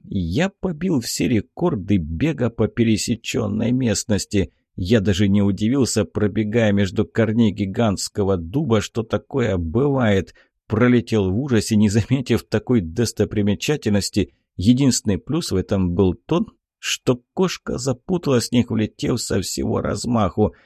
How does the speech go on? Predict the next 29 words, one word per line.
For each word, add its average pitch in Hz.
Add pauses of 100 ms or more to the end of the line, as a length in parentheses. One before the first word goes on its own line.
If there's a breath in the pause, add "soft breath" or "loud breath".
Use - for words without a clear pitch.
(320 soft breath)
Это 190
дало 104
мне 101
время 98
отбежать 95
подальше 156
и -
сходу 190
поставить -
камень 110
Нолдов 113
на 110
отпугивание. 101 (400 soft breath)
«Ну 120
вас 196
нахрен 180
с -
вашими 135
жемчужинами! 113 (200 soft breath)
Я 107
чуть -
свои 135
две 107
между 120
ног 160
не 107
потерял!» 113 (280 loud breath)
А 101
впереди 101